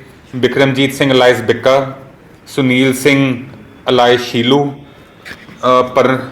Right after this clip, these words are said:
ਪਰਨਮ ਸਿੰਘ ਅਲਾਇਸ ਪੰਨੀ, ਸਤਨਾਮ ਸਿੰਘ ਅਲਾਇਸ ਹੈਪੀ। ਜਿਹੜਾ ਬਿਕਰਮਜੀਤ ਸਿੰਘ ਹੈ ਤੇ ਸੁਨੀਲ ਸਿੰਘ ਹੈ, ਇਹ ਹੈਗੇ ਹੈ ਅੰਮ੍ਰਿਤਸਰ ਰੂਰਲ ਦੇ ਰਹਿਣ ਵਾਲੇ, ਚਾਟੀਵਿੰਡ ਪੁਲਿਸ ਸਟੇਸ਼ਨ ਦੇ ਏਰੀਆ ਦੇ ਰਹਿਣ ਵਾਲੇ।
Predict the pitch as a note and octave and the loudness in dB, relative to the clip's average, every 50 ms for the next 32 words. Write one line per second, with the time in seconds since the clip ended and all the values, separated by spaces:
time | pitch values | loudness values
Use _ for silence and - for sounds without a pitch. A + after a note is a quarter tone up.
0 | - - - - - C#3 C3 C3+ D3 D3+ D#3 D3 D3 D#3+ C#3+ C3+ C3 B2+ B2 B2+ | -18 -20 -10 -2 0 0 2 2 2 0 0 0 -2 -2 0 2 2 4 4 2
1 | B2+ - - - B2+ A#2+ A#2+ B2+ C3+ C#3 C3+ C3+ - B2 - - B2 A#2 A#2+ B2 | 2 0 -2 -2 0 0 2 2 0 -2 -2 -4 -6 -6 -4 -2 0 0 0 0
2 | B2 B2 C#3 C3+ C3 C3 - A#2+ B2 A#2 A#2 A#2+ A#2+ - B2 G2 - - F#2+ F2+ | -2 -4 -4 -2 -2 -2 -2 -2 0 2 2 2 0 0 -2 -4 -4 -6 -10 -12
3 | F2 - - - - - - - - - - - - - - B2 B2+ B2+ D3+ D#3+ | -14 -16 -20 -20 -20 -20 -20 -20 -20 -20 -20 -20 -20 -18 -4 0 2 4 4 4
4 | D3+ C3+ C#3 C3+ - C#3+ D3 D3 C#3+ D3 D3 D3 D3 - - D#3 D3 D3+ D3+ D3+ | 4 2 0 0 2 0 0 0 0 0 -2 -2 -2 -2 0 0 0 2 0 0
5 | D3+ D3 D3 D3 D3 D3+ D3+ D3+ D3+ D3 - D3 B2+ B2 B2 B2 A#2+ B2 C3+ A#2+ | 2 2 2 2 2 2 2 2 2 0 -2 -2 -2 -2 -2 -2 -2 -2 -2 -2
6 | A2+ G#2+ G#2 G2+ G2 G#2 - - - - - - - - - - - - - C3+ | 0 -2 -2 -4 -6 -8 -14 -20 -20 -20 -20 -20 -20 -20 -20 -20 -16 -4 0 2
7 | D3 D3+ D3+ C#3+ C3 C3+ C3+ C#3+ C#3+ D3 D3 D3 C#3 C3+ C3 C3+ C3 C3+ - C#3 | 4 4 4 4 4 4 4 4 6 6 4 4 2 0 -2 -2 -2 0 0 0
8 | B2 B2 A#2+ B2 D3+ D3+ D3 C#3+ C#3+ B2+ C3 B2 B2 B2+ B2+ C3+ C3+ B2+ - C3 | 2 2 2 4 2 2 2 2 2 2 2 0 0 0 0 0 0 2 2 0
9 | A#2 A#2 B2+ B2+ C3 C3 B2+ - B2+ B2 B2 A#2+ - C3+ A#2+ - C#3 B2 B2+ A#2+ | 2 2 0 -2 -2 -2 -4 -4 -2 -2 -2 -2 -2 -2 -2 -2 -2 -4 -2 0
10 | B2 B2 A#2+ A#2 A#2 A#2+ B2 A#2+ B2+ B2 B2 A#2+ A#2 A#2+ A#2+ A#2+ A#2+ A#2+ A#2+ | 0 2 2 2 2 2 2 4 4 2 2 2 2 0 0 0 0 -2 -4